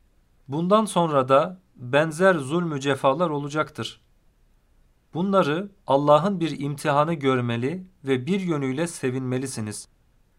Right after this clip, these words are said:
Çünkü yolunuz Hazreti Ruhu Seyyidül Enam'ın yolu, Raşid halifelerin yolu, Hazreti Hasan'ın, Hazreti Hüseyin'in yolu. Varsın Kerbela'da Hüseyinler şehit olsun,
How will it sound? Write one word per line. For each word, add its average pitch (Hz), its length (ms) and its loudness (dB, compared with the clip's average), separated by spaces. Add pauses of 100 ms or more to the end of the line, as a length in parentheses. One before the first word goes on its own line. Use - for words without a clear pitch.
(640)
Çünkü 190 340 -2
yolunuz 175 680 2
Hazreti 156 480 -2
Ruhu 156 240 -2
Seyyidül 147 400 -4
Enam'ın 135 420 0
yolu, 151 480 -4 (200)
Raşid 127 340 0
halifelerin 143 680 -2
yolu, 139 460 0 (140)
Hazreti 135 460 -4
Hasan'ın, 131 540 -4
Hazreti 123 540 -6
Hüseyin'in 113 460 -6
yolu. 113 320 -4 (1300)
Varsın 175 640 2
Kerbela'da 143 920 4
Hüseyinler 151 560 -2
şehit 143 380 -4
olsun, 147 500 -2